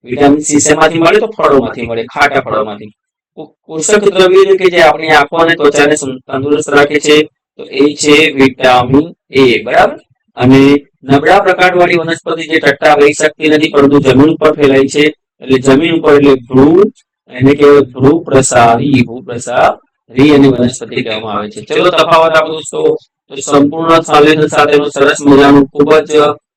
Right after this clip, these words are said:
અ, મજાનો તફાવત તમને એપમાં મળી જશે. અહીં તમને આપી દઉં તો તમે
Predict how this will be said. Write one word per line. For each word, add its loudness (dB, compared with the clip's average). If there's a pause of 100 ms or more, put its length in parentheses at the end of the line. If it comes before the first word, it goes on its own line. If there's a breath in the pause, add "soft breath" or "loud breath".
અ, -2
મજાનો 2
તફાવત 0
તમને 4
એપમાં 2
મળી 4
જશે. 2
અહીં 2
તમને 2
આપી -2
દઉં -4
તો -2
તમે 4